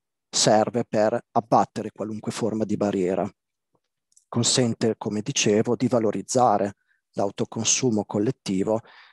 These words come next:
senza dover installare nulla, senza dover fare operazioni tecniche, il che vuol dire tantissime barriere operative in meno.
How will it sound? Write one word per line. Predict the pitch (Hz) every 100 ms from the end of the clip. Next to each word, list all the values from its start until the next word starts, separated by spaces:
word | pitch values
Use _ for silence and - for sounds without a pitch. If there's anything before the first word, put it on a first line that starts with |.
| _ -
senza | - - 127 151 -
dover | 151 113 123 131
installare | 151 - 107 101 110 120
nulla, | 107 120 101 98 104 _ _
senza | - - 143 147 135
dover | 117 110 131 135
fare | - 117 135
operazioni | 127 120 120 - - 123 113
tecniche, | - 120 98 104 92 95 101 _ _ _ _ _ -
il | 113
che | 151
vuol | 127 120 110
dire | 113 123 131 139 _ -
tantissime | 110 - 147 - - 113 107
barriere | 117 104 120 143
operative | - 101 - 120 127
in | 107
meno. | 101 117 101 95